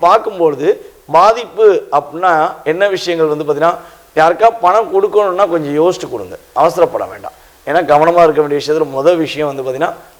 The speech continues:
பொருளாதாரம் உங்களுக்கு வருது. So, வர்றதுனால நீங்க வந்து தேவையில்லாம, அனாவசியமா யாருக்கும் கொடுத்துடக்கூடாது. So, அந்த விஷயங்கள்ல கவனம் செலுத்துங்க. கொடுக்கல் வாங்கல் விஷயங்கள்ல கண்டிப்பா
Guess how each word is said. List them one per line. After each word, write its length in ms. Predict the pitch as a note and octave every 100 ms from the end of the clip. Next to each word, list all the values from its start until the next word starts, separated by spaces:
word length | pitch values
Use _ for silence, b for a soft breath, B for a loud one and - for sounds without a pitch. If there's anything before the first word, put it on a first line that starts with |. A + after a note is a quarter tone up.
| -
பொருளாதாரம் 480 | D3 E3 E3+ E3 D3+
உங்களுக்கு 280 | C#3 B2 C#3
வருது. 220 | D3 D#3+ G#3+ B B
So, 240 | - E3+ D3
வர்றதுனால 540 | D#3 G3 A3 G3+ F#3+ F#3+
நீங்க 180 | F3+
வந்து 180 | E3+ F3 D#3+
தேவையில்லாம, 520 | F3 F3 E3+ E3+ D#3+ - - -
அனாவசியமா 460 | D#3 F3 E3+ E3+
யாருக்கும் 360 | D3+ D3+ D3+ D3
கொடுத்துடக்கூடாது. 520 | D3+ D3 B2 A#2 F#2 - b b
So, 220 | - D#3
அந்த 260 | D#3 F3+ G3+
விஷயங்கள்ல 640 | F#3 F#3+ G#3 F3+ F3 F3
கவனம் 320 | C3+ D3+ E3 D#3
செலுத்துங்க. 380 | C#3+ C3 C#3+ C#3+
கொடுக்கல் 400 | D#3 F#3 F#3 F3
வாங்கல் 400 | D#3 D3+ D3 C3+
விஷயங்கள்ல 440 | - C3+ C3+ E3+ - B B _
கண்டிப்பா 520 | C#3 D3+ G#3 - -